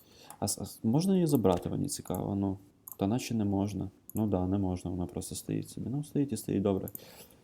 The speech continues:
Що тут? Е, електронні порожнення, пляшка.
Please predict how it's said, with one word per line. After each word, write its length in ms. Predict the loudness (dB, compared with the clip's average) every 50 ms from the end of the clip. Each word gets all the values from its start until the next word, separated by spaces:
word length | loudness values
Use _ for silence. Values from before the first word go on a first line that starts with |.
| -20 -20 -20 -20 -20 -20 -20 -14
Що 220 | -12 -8 -6 -6
тут? 440 | -6 -4 0 0 0 0 -2 -6 -18 -20 -18 -18 -14
Е, 20 | -12 -12 -10 -10 -10 -10 -10 -10 -10 -12 -10 -12
електронні 560 | -12 -14 -14 _ -8 -4 -2 -2 -2 -2 -4
порожнення, 760 | -4 -4 -2 0 0 0 0 0 -2 -4 -2 0 0 -2 -2 -4 -8
пляшка. 800 | -6 -2 0 0 2 2 2 0 -2 -4 -4 -4 -2 -2 -2 -2